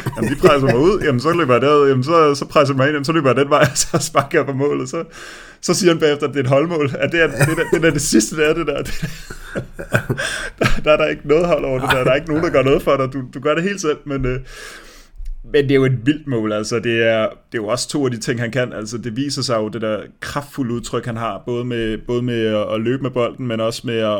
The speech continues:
at sparke hårdt, og så med begge ben. Altså, to kampe i streg med et venstre ben, et mål med, med venstre ben, og nu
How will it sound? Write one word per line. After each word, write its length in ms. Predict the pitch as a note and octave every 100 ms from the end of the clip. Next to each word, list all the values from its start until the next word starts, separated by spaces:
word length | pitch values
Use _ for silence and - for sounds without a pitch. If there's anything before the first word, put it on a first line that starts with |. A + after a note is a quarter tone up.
| -
at 60 | G#2+
sparke 420 | - G2 A#2 - -
hårdt, 340 | - A2 B2+
og 160 | - G#2+
så 200 | A#2 A2 - - -
med 120 | A#2
begge 260 | A2 A#2+ B2+
ben. 320 | C3 C3+ B2
Altså, 400 | G#2+ A2 A2+ G#2+
to 220 | G2 D3
kampe 260 | B2 A#2+ B2
i 40 |
streg 260 | B2 B2 A2+
med 100 | A#2+
et 60 | A2+
venstre 240 | A#2+ B2+
ben, 260 | A#2+ A#2 A2+
et 260 | B2 A#2+ A#2+
mål 240 | B2 A#2
med, 340 | A#2 A#2+ A2+
med 140 | A2 A2+
venstre 280 | A#2 A#2+ A2+
ben, 180 | A#2+
og 80 | A2+
nu 220 | A#2 B2